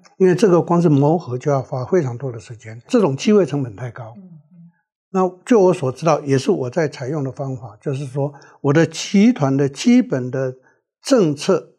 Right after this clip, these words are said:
Speaker 1: 定出来，
Speaker 2: 嗯。
Speaker 1: 那个别的事业群或者事业体，他们可以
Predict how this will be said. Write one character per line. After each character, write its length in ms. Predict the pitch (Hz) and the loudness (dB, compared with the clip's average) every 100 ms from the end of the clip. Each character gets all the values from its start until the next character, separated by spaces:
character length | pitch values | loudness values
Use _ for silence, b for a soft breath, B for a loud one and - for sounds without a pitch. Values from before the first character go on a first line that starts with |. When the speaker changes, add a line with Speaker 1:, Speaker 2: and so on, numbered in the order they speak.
| _ _ 202 _ _ _ | _ _ -20 _ _ _
Speaker 1:
定 240 | 214 180 143 | 0 0 0
出 180 | - | -6
来， 280 | 139 113 104 | -8 -8 -18
Speaker 2:
嗯。 80 | _ _ _ - | _ _ _ -6
Speaker 1:
那 140 | 185 | -6
个 360 | 180 - 294 208 | -6 0 2 2
别 300 | - 131 135 | -2 -6 -6
的 180 | 139 | -8
事 300 | 135 - 214 | -8 -8 -2
业 180 | 185 165 | 2 0
群 440 | 139 - 131 139 139 | -2 -10 -10 -8 -4
或 160 | 175 | -4
者 160 | 143 135 | -2 -4
事 180 | - 180 | -2 0
业 160 | 147 | 0
体， 300 | 139 - 107 _ _ _ _ _ | -4 -12 -16 _ _ _ _ _
他 120 | 175 | -2
们 220 | 175 151 | 0 0
可 320 | 143 - 160 202 | -4 -2 2 4
以 240 | 135 | 2